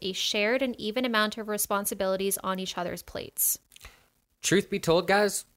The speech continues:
Speaker 2: we just do what we like to do.
Speaker 1: Yeah.
Speaker 2: I mean,
Speaker 1: Well,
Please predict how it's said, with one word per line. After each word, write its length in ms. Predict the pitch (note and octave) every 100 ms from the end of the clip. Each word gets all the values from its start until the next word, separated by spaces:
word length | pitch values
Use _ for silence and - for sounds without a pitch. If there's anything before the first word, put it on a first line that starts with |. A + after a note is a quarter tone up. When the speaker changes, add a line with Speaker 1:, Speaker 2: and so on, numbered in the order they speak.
| _
Speaker 2:
we 380 | G2+ A2 C#3+ D3+
just 460 | B2+ C#3 C#3 C3 -
do 120 | B2
what 160 | A#2+
we 120 | G2+ A2+
like 180 | A2 G#2+
to 80 |
do. 220 | G#2 A#2 - _ _ _ _ _ _
Speaker 1:
Yeah. 160 | A3+ G3+ _ _ _ _
Speaker 2:
I 100 | -
mean, 500 | A#2 B2 A#2+ A2+ G#2 F#2+
Speaker 1:
Well, 680 | D#4+ D4+ D4 C#4 C4+ C4